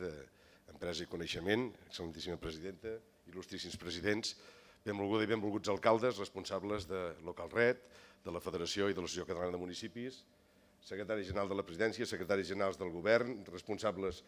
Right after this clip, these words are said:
de la torre que ens acull i que ens dona un punt de vista especial en un dia tan solemne i senyalat, eh, autoritats, eh, amigues i amics. Eh, certament que jo havia preparat per una ocasió tan llustrosa unes notes que m'agradaria compartir, unes reflexions.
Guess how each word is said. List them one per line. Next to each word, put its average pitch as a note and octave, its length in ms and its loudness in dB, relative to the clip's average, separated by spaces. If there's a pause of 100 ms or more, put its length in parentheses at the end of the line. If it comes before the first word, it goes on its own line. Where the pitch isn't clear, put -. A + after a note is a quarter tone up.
(240)
de G#2+ 140 2
la G#2 80 4
torre A2+ 260 4
que A2 120 -2
ens F#2 160 -8
acull G#2+ 240 2
i - 20 -2
que G#2 80 0
ens F2+ 140 -2
dona G2+ 180 4
un G2+ 80 -4
punt G#2+ 180 -2
de G2+ 100 4
vista G#2 360 0 (400)
especial A#2+ 480 8
en A#2 140 6
un A2+ 40 0
dia A2+ 220 6
tan A#2 120 8
solemne A2 360 4
i G2 80 0
senyalat, A#2+ 480 4 (560)
eh, G2+ 220 6
autoritats, G#2+ 680 8
eh, F#2+ 320 10
amigues G2+ 320 4
i A#2+ 80 10
amics. B2+ 300 6 (680)
Eh, A#2 400 10
certament D3+ 480 10
que C#3+ 140 6
jo C3+ 80 10
havia C#3 260 8
preparat B2 400 10
per A#2 140 6
una A#2 100 4
ocasió A#2 280 -2
tan A#2 200 0
llustrosa B2 560 4
unes A#2+ 300 2
notes A#2+ 300 6
que B2 100 4
m'agradaria G#2+ 400 8
compartir, A2+ 400 2
unes A#2+ 160 2
reflexions. F#2+ 560 -4